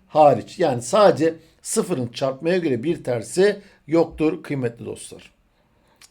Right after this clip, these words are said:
Geldik. Diyor ki çarp-,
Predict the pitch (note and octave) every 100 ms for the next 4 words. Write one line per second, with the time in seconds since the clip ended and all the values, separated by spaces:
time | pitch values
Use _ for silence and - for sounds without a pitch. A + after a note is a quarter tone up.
0 | - F3+ A3 A#3 - - _ _ _ -
1 | - - - _ _ - _ - G3+ C4
2 | C4 - - G#3 A3